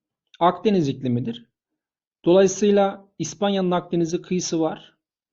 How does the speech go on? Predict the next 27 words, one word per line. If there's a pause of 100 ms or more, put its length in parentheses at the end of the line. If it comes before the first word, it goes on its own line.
(200)
Akdeniz
iklimi
görülmekte.
Yunanistan
keza
yine
aynı
şekilde
kıyısı
var.
Akdeniz
iklimi
görülür. (560)
Ancak
Akdeniz'e (120)
kıyısı
olmamasına
rağmen (720)
oranın
özel
konumundan
kaynaklı
buralarda
ne
olacaktır
bazı
bölgelerde?